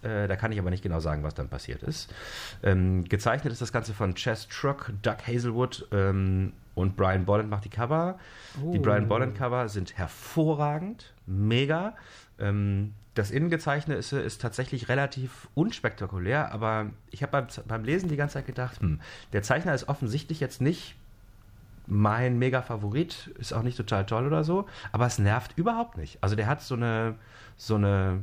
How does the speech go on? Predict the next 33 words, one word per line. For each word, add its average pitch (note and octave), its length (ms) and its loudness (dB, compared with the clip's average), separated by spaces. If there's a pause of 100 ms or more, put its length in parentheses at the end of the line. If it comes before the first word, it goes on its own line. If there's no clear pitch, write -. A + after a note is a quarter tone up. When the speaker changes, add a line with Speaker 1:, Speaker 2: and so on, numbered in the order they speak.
Speaker 1:
also F#2+ 180 0
sozusagen G#2 360 0
der, F2 340 2 (240)
der, D#2 420 2 (840)
ähm, D#2 340 6
das F#2 160 4
Niveau A#2 320 6
ist E3 100 0
so F#3 200 4
hoch, D#3 380 4
dass B2 180 -4
es A2+ 60 -8
total B2 280 0
reicht, F2 440 -2
weißt G2+ 160 -6
du? G3+ 40 -2 (100)
Das G#2+ 140 -6
ist A#2 140 -6
ein, A#2 60 -2 (120)
das, G#2+ 280 -2
das G#2 180 -2
lenkt A2 340 2
auch C3 140 0
nicht B2 240 -2
ab, - 160 -2 (180)
muss F3+ 220 6
Speaker 2:
Mhm. G#3 60 2
Speaker 1:
man C#3+ 100 -4
auch - 120 -10
sagen, D2 320 -6
ne? B2 220 2
Weil G2 140 6
da G#2 180 4